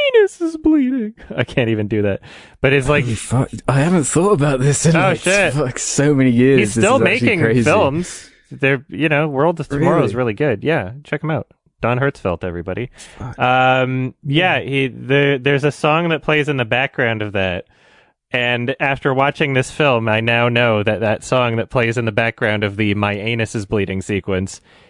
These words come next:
Speaker 1: is apparently a Swedish
Speaker 2: <laughs>
Speaker 1: Yule song because they sang it in this film. And I was like, "What is that? What is that?" And then it immediately in my mind, it just as-, associated with that "My anus is bleeding"
Speaker 2: Ah.
Speaker 1: sequence from Don Hertzfeldt's
Speaker 2: I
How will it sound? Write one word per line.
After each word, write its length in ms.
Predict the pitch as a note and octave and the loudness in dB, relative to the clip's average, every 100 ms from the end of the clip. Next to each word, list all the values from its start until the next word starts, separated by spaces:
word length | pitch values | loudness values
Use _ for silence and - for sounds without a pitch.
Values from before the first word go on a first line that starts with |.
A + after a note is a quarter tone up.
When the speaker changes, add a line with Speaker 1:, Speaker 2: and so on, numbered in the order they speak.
| _ | _
Speaker 1:
is 160 | A#2+ A2 | -4 -2
apparently 580 | A2+ - A#2 B2+ C3+ B2 | -2 0 -2 0 0 2
a 60 | |
Swedish 720 | A2 - - - C#3 - - - - | 2 2 2 2 2 0 -2 -4 -2
Speaker 2:
<laughs> 160 | F#4+ | 0
Speaker 1:
Yule 240 | E3+ G3+ A#3+ | 2 2 2
song 500 | - A#2+ F#2+ G#2+ C#3 _ _ - | 0 0 0 -4 -6 _ _ -4
because 320 | C3+ D3 C3+ | -2 0 0
they 160 | C#3 C#3 | 0 0
sang 460 | - - C#3+ D#3 | -4 -4 -2 0
it 120 | E3 | 0
in 140 | D#3+ C#3+ | 0 2
this 220 | C#3 - | 0 -2
film. 460 | - F#3 F3 B2+ B2+ - - - | 0 2 4 2 -2 -8 -10 -6
And 100 | - | -2
I 60 | B2 | 0
was 80 | B2+ | 0
like, 160 | A2+ | 0
"What 100 | C3 | -2
is 180 | B2 G2+ | -2 -4
that? 260 | D#2+ - - - _ - | -8 -10 -14 -20 _ 0
What 140 | E3 | 2
is 180 | F3 D3 | 2 2
that?" 240 | A#2 G#2 - | 2 2 0
And 180 | C3+ | 2
then 80 | C3+ | 2
it 140 | B2 D3 | 0 0
immediately 560 | C#3 C3+ C#3 C3+ B2+ B2 | 0 2 0 0 0 0
in 80 | |
my 160 | A#2+ A2+ | 0 0
mind, 360 | G#2+ A2 G#2+ G2+ | 0 0 0 -4
it 80 | F2+ | -4
just 240 | G#2+ - | -6 -4
as-, 240 | A#2 - - - - - | -8 -8 -20 -20 -10 -4
associated 800 | C#3 - D3 - E3+ C3+ C3 | -4 0 -2 0 -2 0 -2
with 240 | A#2 B2 - | -2 -4 0
that 320 | A#2 G#2+ - - - - _ _ - | -2 -2 -8 -20 -20 -20 _ _ -8
"My 220 | B2+ B2 | -2 0
anus 460 | A#2+ A#2 B2 A#2+ B2+ | 0 -2 -2 -4 -6
is 120 | G2+ | -6
bleeding" 360 | G#2 G2+ F#2+ F#2 | -4 -2 -2 -4
Speaker 2:
Ah. 40 | |
Speaker 1:
sequence 680 | F#2 F#2 F2+ E2 E2+ - - | -4 -6 -6 -10 -12 -20 -18
from 380 | F2+ F2 F2 - - | -14 -12 -14 -18 -6
Don 180 | G2+ G2 | -4 -2
Hertzfeldt's 300 | G#2+ - | -4 -6
Speaker 2:
I 60 | - | -8